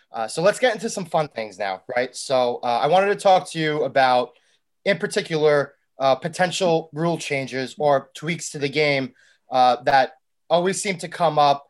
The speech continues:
uh, never get seem to pass, but always kinda seem to stay, uh, kind of on the radar, right? Uh, you are a big advocate for, uh, partial visors in the game, and obviously that makes sense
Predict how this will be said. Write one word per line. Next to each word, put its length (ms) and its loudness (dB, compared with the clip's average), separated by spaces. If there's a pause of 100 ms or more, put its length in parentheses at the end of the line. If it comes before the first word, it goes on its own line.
(260)
uh, 200 -4
never 280 2
get 200 -2
seem 160 -8
to 100 -12
pass, 360 0
but 100 -8
always 240 -2
kinda 240 -2
seem 260 -10
to 140 -16
stay, 420 -2 (400)
uh, 240 0 (300)
kind 260 0
of 80 -2
on 140 2
the 100 -8
radar, 420 -2
right? 200 0 (160)
Uh, 260 -2
you 220 0
are 180 8
a 100 4
big 220 -2
advocate 560 0
for, 300 -4 (400)
uh, 160 -6
partial 400 -2
visors 560 -2
in 100 -12
the 80 -8
game, 300 -6
and 80 -4
obviously 420 -6
that 160 -2
makes 240 -12
sense 300 -6